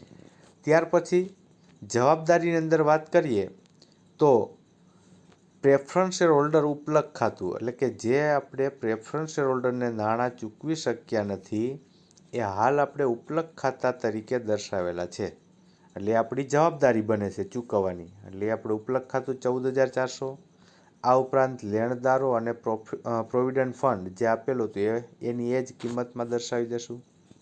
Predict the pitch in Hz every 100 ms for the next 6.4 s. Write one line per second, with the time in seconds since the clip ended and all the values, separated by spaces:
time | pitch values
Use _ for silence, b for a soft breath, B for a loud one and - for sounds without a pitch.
0 | _ _ _ _ _ _ b b b b
1 | b 120 139 151 170 170 160 160 143 -
2 | 139 139 139 160 156 110 135 135 131 139
3 | 135 - 123 131 139 139 135 143 139 135
4 | 131 - 127 135 131 127 123 131 131 131
5 | 131 120 - 117 107 120 120 - 127 127
6 | 127 131 131